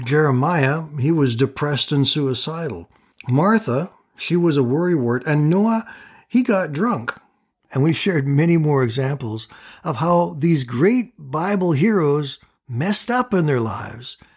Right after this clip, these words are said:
and yet God still used them. Second Corinthians chapter five and verse seventeen says,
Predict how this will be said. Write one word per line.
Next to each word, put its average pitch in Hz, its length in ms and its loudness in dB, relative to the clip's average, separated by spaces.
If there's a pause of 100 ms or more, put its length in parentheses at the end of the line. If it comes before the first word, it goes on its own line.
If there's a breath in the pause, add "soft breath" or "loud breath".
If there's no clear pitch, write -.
(400 soft breath)
and 139 140 0
yet 135 180 0
God 135 280 -2
still 139 280 -2
used 120 360 -2
them. 90 280 -16 (1600)
Second 170 340 0
Corinthians 156 520 0
chapter 143 340 0
five 147 280 0
and 135 120 -2
verse 135 200 0
seventeen 151 480 0
says, 147 300 -2